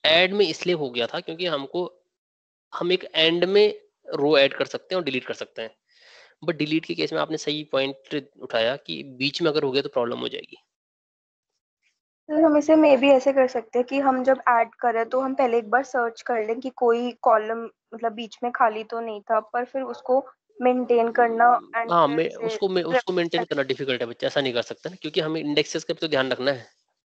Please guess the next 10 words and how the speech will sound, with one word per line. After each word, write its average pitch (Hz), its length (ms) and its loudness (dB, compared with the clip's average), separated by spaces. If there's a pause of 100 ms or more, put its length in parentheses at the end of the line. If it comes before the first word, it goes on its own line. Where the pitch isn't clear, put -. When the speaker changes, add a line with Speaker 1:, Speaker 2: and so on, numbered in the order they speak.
(800)
Speaker 2:
यस, 233 1000 -12
यस। 226 600 -8 (540)
Speaker 1:
ठीक 160 160 -12
है, 147 60 -6
तो 151 120 -12
वो, 139 340 -6 (840)
वो 151 80 -2
पॉसिबल 123 440 -4
नहीं 107 220 -8
है। - 260 -16